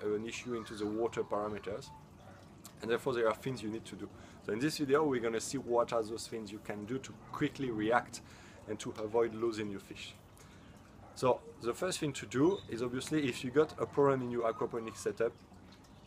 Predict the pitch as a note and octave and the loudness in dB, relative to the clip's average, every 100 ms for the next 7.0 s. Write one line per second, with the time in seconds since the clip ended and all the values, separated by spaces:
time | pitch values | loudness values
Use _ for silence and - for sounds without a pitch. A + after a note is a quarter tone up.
0 | - - - - G#2+ A#2 D3 - D#3 C3+ | -20 -20 -20 -10 0 6 6 6 4 4
1 | C3 B2+ C3 A#2+ D3+ C#3 - - - A2+ | 2 2 0 2 2 2 -4 -8 -4 -2
2 | G2+ - F2 - - - - F#2 - C#3 | -4 -8 -10 -12 -14 -16 -6 -6 2 6
3 | C#3 D3 - - - - - - F#2+ B2+ | 6 4 -8 -12 -14 -16 -16 -16 0 2
4 | C3+ C3 C3+ A2+ G#2+ - F2+ - - - | 2 2 -2 -2 -4 -6 -8 -8 -10 -16
5 | - - A#2+ C#3+ B2+ A#2+ A#2 A#2+ - B2 | -12 -6 -2 0 2 2 2 -2 -2 -2
6 | G#2+ A#2 A#2+ A#2 F#2+ A#2+ A#2 A2+ A2 D3 | 4 6 6 2 -4 -4 0 0 0 -4